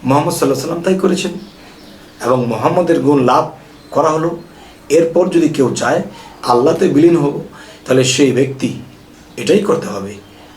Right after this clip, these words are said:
আল্লাহর কি গুণ আছে? আল্লাহকে বকলে লাগে না, আল্লাহ ক্ষুধার্ত হয় না, আল্লাহ তৃষ্ণা হয় না,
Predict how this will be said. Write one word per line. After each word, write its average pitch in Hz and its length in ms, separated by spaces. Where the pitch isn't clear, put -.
আল্লাহর 143 420
কি - 140
গুণ 139 240
আছে? - 260
আল্লাহকে 131 400
বকলে 123 420
লাগে 123 240
না, 147 140
আল্লাহ 131 360
ক্ষুধার্ত 147 400
হয় 156 220
না, - 100
আল্লাহ 131 380
তৃষ্ণা - 340
হয় 160 140
না, 165 100